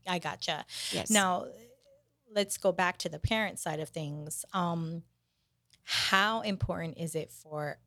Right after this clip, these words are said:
Speaker 1: a parent's mental health,
Speaker 2: Mm.
Speaker 1: um, to be strong, to be on point? And how does, how have you seen, read, um, a parent's
Speaker 2: Mm.
Speaker 1: mental health can affect their parenting? How does it affect their children? Why don't you speak about,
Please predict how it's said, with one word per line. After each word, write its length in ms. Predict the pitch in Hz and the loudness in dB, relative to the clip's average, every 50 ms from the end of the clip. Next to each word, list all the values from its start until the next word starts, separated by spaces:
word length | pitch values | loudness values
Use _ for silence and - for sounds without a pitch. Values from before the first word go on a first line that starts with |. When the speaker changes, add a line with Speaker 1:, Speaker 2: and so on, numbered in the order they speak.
| _ _ | _ _
Speaker 1:
a 60 | - - | -20 -6
parent's 760 | - - - - - 233 262 254 - 156 156 - - - | -4 -2 -2 -2 -4 -6 -6 -6 -8 -8 -6 -8 -8 -8
mental 320 | - 160 156 151 143 - 147 | -6 -6 -6 -4 -6 -6 -6
health, 560 | 123 - 151 143 147 151 156 - - - - _ _ _ _ | -6 -6 -6 -6 -6 -8 -8 -10 -12 -12 -14 _ _ _ _
Speaker 2:
Mm. 800 | 226 208 202 196 190 190 185 180 165 170 _ _ _ _ - 185 | -20 -20 -20 -20 -20 -20 -20 -20 -20 -20 _ _ _ _ -2 -2
Speaker 1:
um, 440 | 165 160 160 156 151 147 147 147 - _ _ _ _ _ _ _ _ _ _ _ _ _ _ _ _ _ _ _ - | 0 0 -2 -4 -6 -8 -10 -14 -18 _ _ _ _ _ _ _ _ _ _ _ _ _ _ _ _ _ _ _ -10
to 100 | - 190 | -8 -6
be 180 | 175 - 170 170 | -4 -4 -4 -2
strong, 560 | - - - - 156 147 143 135 127 - 98 - | -2 -2 0 0 0 0 0 -2 -4 -8 -10 -8
to 120 | - 175 | -6 -4
be 160 | 165 175 165 | -4 -2 -2
on 140 | 151 139 139 | -4 -4 -6
point? 400 | - - - 160 147 110 92 - - | -8 -8 -8 -8 -8 -8 -10 -10 -10
And 160 | - 165 165 | -8 -6 -4
how 380 | 156 - - 175 170 165 165 165 | -2 -2 0 2 2 2 0 0
does, 800 | 160 - 156 156 151 151 151 147 147 151 156 156 - - - - _ _ | 0 0 2 2 2 2 0 -2 -4 -6 -8 -8 -10 -10 -12 -16 _ _
how 180 | - 165 170 151 | -6 -4 -2 -2
have 180 | 147 156 151 | -2 -4 -4
you 140 | 151 156 156 | -4 -4 -2
seen, 640 | 151 - - - 208 190 175 165 160 156 156 156 151 - - - - 160 | 0 0 0 2 2 2 2 2 2 2 0 -2 -4 -6 -10 -14 -8 0
read, 460 | 160 165 165 151 143 143 147 165 190 - - - - - - - - | 2 4 4 4 4 2 -2 -4 -6 -12 -16 -16 -16 -18 -16 -2 0
um, 480 | 175 165 156 151 143 147 - - - - _ _ _ _ _ _ _ _ _ - - - | 2 2 2 2 -2 -4 -8 -10 -14 -18 _ _ _ _ _ _ _ _ _ -18 -12 -12
a 80 | 175 | -10
parent's 460 | 175 - - 170 160 156 160 156 - | -10 -6 -4 -2 -2 -2 -2 -4 -4
Speaker 2:
Mm. 40 | - 165 | -4 -4
Speaker 1:
mental 200 | 156 151 160 151 | -2 0 -2 0
health 500 | 135 160 151 151 151 156 - - - - _ _ - | 0 0 0 0 -2 -4 -6 -12 -20 -20 _ _ -10
can 140 | - 160 151 | -6 -6 -6
affect 340 | 151 143 - 151 139 - | -6 -6 -6 -8 -8 -8
their 120 | - 151 139 | -8 -10 -8
parenting? 800 | - - 247 254 247 240 240 220 - - 226 226 226 226 226 | -6 -4 -4 -4 -4 -4 -6 -6 -6 -6 -6 -6 -6 -6 -6
How 160 | 175 160 156 151 | -6 -4 -4 -4
does 180 | 151 147 147 | -2 -4 -4
it 80 | 147 143 | -4 -6
affect 640 | 143 - - 151 143 139 - - - - - - - | -6 -6 -4 -4 -4 -4 -6 -8 -10 -10 -8 -8 -8
their 120 | 156 156 | -10 -6
children? 680 | 156 - - - 208 208 208 - 214 208 202 196 196 190 | -4 -2 0 0 0 -2 -4 -6 -6 -6 -6 -8 -4 -2
Why 100 | 185 175 | -2 -2
don't 160 | 185 180 - | -2 -4 -4
you 60 | - | -6
speak 220 | - - - 165 | -6 -6 -6 -8
about, 360 | - 156 151 143 139 - - | -4 -2 -2 -2 -2 -4 -8